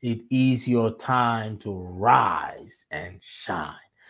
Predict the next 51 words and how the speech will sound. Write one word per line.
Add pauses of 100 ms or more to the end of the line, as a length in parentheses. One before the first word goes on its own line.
(140)
It
is
your
time
to
rise
and
shine.
So
get
up (760)
and
take
action
now. (960)
All
right? (460)
So
thank
you
so
much.
I
came
out
here
to
inspire
and
motivate
someone. (260)
Like
I
said,
this
message
is
not
meant
for
everybody.
This
message
is
for
you
who's
currently
listening
to
me.